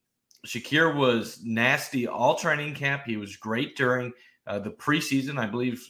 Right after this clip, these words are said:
I heard he had thirteen receptions on thirteen targets, uh, in the preseason, was getting open all during camp. So I, I wanna see how it translates, uh, given the opportunity on Sunday afternoon, because I really think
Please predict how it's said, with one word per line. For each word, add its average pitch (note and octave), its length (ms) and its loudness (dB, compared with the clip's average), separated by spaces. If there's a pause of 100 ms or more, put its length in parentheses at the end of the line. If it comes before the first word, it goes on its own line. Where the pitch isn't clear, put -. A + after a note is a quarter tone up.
(160)
I A2 160 0
heard B2 280 0
he A#2 80 -2
had G#2+ 200 -4
thirteen B2+ 400 -2
receptions A#2+ 560 -2
on G#2 160 -4
thirteen B2 440 -4
targets, A2+ 540 -2 (380)
uh, G#2 260 0
in A2+ 100 -2
the A2 100 -4
preseason, A#2 640 -2
was A2+ 140 -4
getting C3 240 0
open B2 480 2 (140)
all C#3+ 280 6
during C#3 300 2
camp. A2+ 320 -2
So B2+ 260 2 (520)
I, C3 140 10
I B2+ 200 6
wanna E3 240 8
see F3+ 160 -2
how D#3 240 6
it - 100 4
translates, B2 840 2 (340)
uh, A2 120 2
given C#3 320 4
the C3 100 4
opportunity C3 880 0 (280)
on A2 220 0
Sunday C3 300 4
afternoon, B2 420 4
because A2+ 220 2
I C3 80 8
really D3+ 280 8
think C#3 340 0